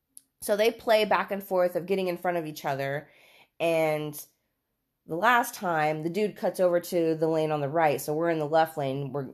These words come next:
Adam's like, "Okay, let me just speed past this dude and get away from him and just, like, just forget about all of this." So we start to come up on the dude. He turns o-, he turns his head.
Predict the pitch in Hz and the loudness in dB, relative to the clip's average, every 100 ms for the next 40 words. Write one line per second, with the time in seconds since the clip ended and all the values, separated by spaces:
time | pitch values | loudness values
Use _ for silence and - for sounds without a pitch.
0 | - 147 143 139 151 151 151 156 147 139 | -6 -2 0 0 -4 -2 -4 -2 -4 -8
1 | - 156 147 147 139 135 - 139 131 131 | -10 -10 -6 -6 -6 -8 -6 -2 -2 0
2 | 127 127 127 127 143 123 120 120 - _ | 2 2 0 -2 -4 -4 -4 -6 -10 _
3 | _ 117 98 - 123 - 143 147 127 110 | _ -8 -8 -10 -12 -10 -4 0 0 2
4 | 110 107 107 87 - - _ - - - | 2 2 0 -6 -8 -14 _ -20 -20 -8
5 | 202 226 233 214 185 190 202 185 160 147 | -4 -2 2 0 0 0 2 2 0 0
6 | 143 131 127 151 _ _ _ _ _ _ | 0 0 -2 -6 _ _ _ _ _ _
7 | _ - 226 226 226 202 190 180 185 208 | _ -8 -6 -2 0 4 6 6 2 -6
8 | 208 220 202 196 233 196 160 147 165 | -6 -6 -4 -2 2 4 4 0 -4